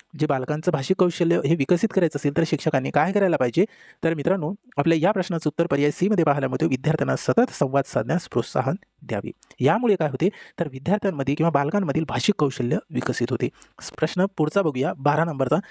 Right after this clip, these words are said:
बालकांचे, अं, स्वप्न आणि आकांक्षा वाढवण्यासाठी शिक्षकांनी काय करायला पाहिजे?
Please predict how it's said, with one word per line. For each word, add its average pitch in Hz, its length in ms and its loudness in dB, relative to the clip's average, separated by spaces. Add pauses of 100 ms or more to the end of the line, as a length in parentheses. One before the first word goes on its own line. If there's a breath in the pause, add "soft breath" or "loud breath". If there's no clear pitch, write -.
(240 loud breath)
बालकांचे, 214 540 2
अं, 160 400 -4
स्वप्न 196 300 0
आणि 156 220 0
आकांक्षा 208 440 2
वाढवण्यासाठी 160 540 0
शिक्षकांनी 139 420 -2
काय 226 220 4
करायला 139 240 0
पाहिजे? 123 280 0